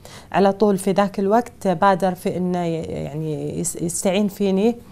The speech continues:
مع مجلس الوزراء لترأس فريق العمل، وصدر قرار مجلس الوزراء للبدء في التحضير لإعداد المسودة.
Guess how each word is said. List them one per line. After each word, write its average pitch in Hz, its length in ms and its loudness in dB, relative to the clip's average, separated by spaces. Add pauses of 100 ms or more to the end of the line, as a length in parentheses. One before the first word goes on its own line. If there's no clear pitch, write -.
(260)
مع 196 180 0
مجلس 190 400 0
الوزراء 196 440 4
لترأس 165 1400 0
فريق 170 300 -2
العمل، 185 380 0
وصدر 269 360 6
قرار 190 360 4
مجلس 175 420 0
الوزراء 202 380 4 (380)
للبدء 180 1000 2
في 190 360 -2
التحضير 190 560 -4
لإعداد 170 500 0
المسودة. 151 600 -2